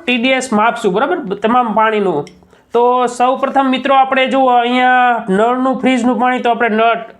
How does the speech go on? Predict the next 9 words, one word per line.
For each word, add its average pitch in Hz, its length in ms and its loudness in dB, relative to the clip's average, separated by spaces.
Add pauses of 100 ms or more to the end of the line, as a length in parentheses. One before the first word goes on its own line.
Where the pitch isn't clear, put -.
(120)
ઠંડુ 240 280 0
પાણી 247 280 0
આપણે 233 220 0
લઈ 254 160 0
લીધું 233 300 0
છે, 233 80 0
અહીંયા 226 180 0
નાખી, 233 400 0
બરાબર? 254 340 0